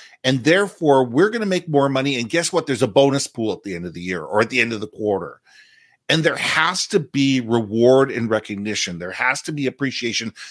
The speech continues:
There has to be, you know, training. There has to be coaching. There has to be, you know, this mentality shift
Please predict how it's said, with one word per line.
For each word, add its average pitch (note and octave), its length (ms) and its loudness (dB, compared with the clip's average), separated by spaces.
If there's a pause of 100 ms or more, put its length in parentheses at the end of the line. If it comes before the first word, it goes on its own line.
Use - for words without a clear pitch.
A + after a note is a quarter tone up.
There A#2+ 100 -4
has C#3 200 -2
to - 60 -16
be, C#3+ 260 2 (180)
you C#3 220 -2
know, B2+ 80 4
training. C#3+ 560 2
There G#2+ 140 -2
has C3 260 -4
to C#3+ 100 -2
be B2 200 -6
coaching. G#2+ 640 -2 (340)
There A#2 140 -6
has - 400 -4
to D#3+ 100 -2
be, B2+ 560 2 (300)
you B2+ 100 2
know, A#2 200 4 (200)
this B2+ 400 0 (140)
mentality D3+ 1120 -2
shift - 720 -6